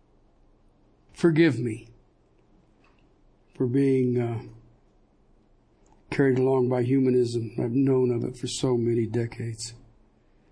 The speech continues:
But Lord, you showed it back to me. I thank you for that.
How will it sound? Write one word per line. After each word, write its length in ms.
But 120
Lord, 360
you 80
showed 300
it 100
back 260
to 80
me. 280
I 60
thank 320
you 80
for 140
that. 260